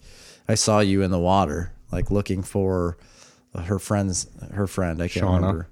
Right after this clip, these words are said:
Speaker 1: Shauna, yeah. Uh, looking for her, and then, uh,
Speaker 2: Creepy show, man.
Speaker 1: it is creepy.
Speaker 2: It's a creepy show.
Speaker 1: It is creepy, and I love it.
Speaker 2: Yeah.
Speaker 1: And I don't, I don't like that stuff, but I'm just so, I just love Swamp Thing so much.
Speaker 2: Yeah.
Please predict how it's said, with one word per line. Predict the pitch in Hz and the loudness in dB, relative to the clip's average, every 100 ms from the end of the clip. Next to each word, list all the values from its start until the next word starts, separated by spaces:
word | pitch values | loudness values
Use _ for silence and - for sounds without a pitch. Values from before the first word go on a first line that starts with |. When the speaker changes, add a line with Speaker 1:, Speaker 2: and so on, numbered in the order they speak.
| - | -16
Speaker 1:
Shauna, | - 101 78 - - | -4 -4 -2 -6 -6
yeah. | 90 - _ - - - - _ | -8 -8 _ -20 -20 -20 -20 _
Uh, | 104 92 | 0 0
looking | 92 117 120 98 | 2 0 0 -2
for | 92 | -4
her, | 92 90 90 - | -4 -4 -6 -10
and | - 101 101 | -4 -2 2
then, | 98 98 98 | 2 2 2
uh, | 87 85 | 2 2
Speaker 2:
Creepy | 110 - 80 | 2 2 -2
show, | - 82 80 | -2 -2 -2
man. | 80 78 76 _ _ _ _ _ | -2 -4 -8 _ _ _ _ _
Speaker 1:
it | 127 131 | 4 6
is | 117 117 - | 6 4 0
creepy. | - 104 - 101 | -2 -2 -2 -4
Speaker 2:
It's | 98 | -4
a | - | -4
creepy | - 87 - | -2 -2 -2
show. | - 90 85 | -6 -4 0
Speaker 1:
It | 117 117 | 2 4
is | 110 - | 2 0
creepy, | 107 104 104 | -2 -2 0
and | 101 | 0
I | 87 | 0
love | 95 101 101 | 0 2 2
it. | 92 - | -2 -2
Speaker 2:
Yeah. | 92 127 | 2 4
Speaker 1:
And | 127 | 6
I | 151 | 6
don't, | 143 143 151 151 - _ _ _ - | 6 6 6 4 -2 _ _ _ -2
I | |
don't | 123 139 170 | 4 4 4
like | 131 180 - | 4 2 2
that | 117 - | 0 0
stuff, | - 110 104 - | -2 0 0 0
but | 117 | 2
I'm | 117 | 2
just | 127 127 - | 2 -2 -2
so, | - 123 131 131 - | 2 6 6 4 2
I | 120 | 0
just | 127 147 | 2 2
love | 107 107 120 110 | 2 4 4 2
Swamp | 113 101 - | 0 0 0
Thing | 120 113 | -2 0
so | 123 | 0
much. | 117 117 | 4 2
Speaker 2:
Yeah. | - | 2